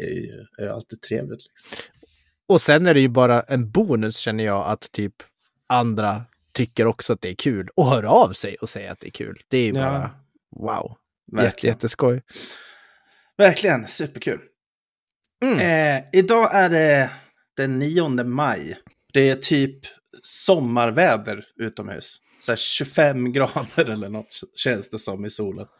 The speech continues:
Speaker 2: Ja, det var verkligen, alltså, Ronny hade liksom tunnbyxor och en t-sh-, en t-shirt på sig idag när vi var ute och lekte.
Speaker 1: Öste runt.
Speaker 2: Ja, det var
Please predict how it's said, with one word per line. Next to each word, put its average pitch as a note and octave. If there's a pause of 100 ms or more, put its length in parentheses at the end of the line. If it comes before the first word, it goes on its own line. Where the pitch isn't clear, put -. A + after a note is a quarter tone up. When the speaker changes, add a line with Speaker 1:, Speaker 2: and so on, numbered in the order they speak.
(240)
Speaker 2:
Ja, G#2+ (380)
det B2
var B2+
verkligen, A#2
alltså, C3
Ronny C#3
hade A2+ (200)
liksom A2+ (420)
tunnbyxor B2+
och A2+
en A2+
t-sh-, -
en C3+
t-shirt C3+
på A2
sig A2
idag A2 (180)
när A2+
vi A2+
var A2
ute A2
och A2+
lekte. A2+ (420)
Speaker 1:
Öste A#2+
runt. B2 (160)
Speaker 2:
Ja, D#3 (600)
det B2+
var A#2